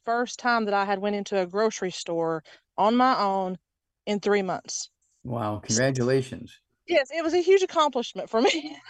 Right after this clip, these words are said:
Speaker 1: <laughs> because, you know, I've been having to rely on everybody because I literally could not stand up. So
Speaker 2: Hmm.
Speaker 1: it was definitely a scary time, and I will definitely be on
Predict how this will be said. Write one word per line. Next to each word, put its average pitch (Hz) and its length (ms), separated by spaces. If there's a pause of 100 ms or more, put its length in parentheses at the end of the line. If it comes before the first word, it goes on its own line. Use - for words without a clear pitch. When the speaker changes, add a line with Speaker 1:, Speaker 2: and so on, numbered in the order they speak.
(160)
Speaker 1:
<laughs> - 800
because, 269 560 (120)
you 247 160
know, 240 160
I've 233 140
been 240 140
having 233 420
to 233 100
rely 226 340
on 226 200
everybody 208 560
because 190 320
I 190 120
literally 190 440
could 185 160
not 170 160
stand 170 280
up. - 180 (260)
So 196 460 (200)
Speaker 2:
Hmm. - 60 (340)
Speaker 1:
it 226 240
was 233 260
definitely 233 600
a 202 160
scary 220 680
time, 220 540
and 208 220
I 202 800
will 208 240
definitely 208 340
be 202 160
on 196 460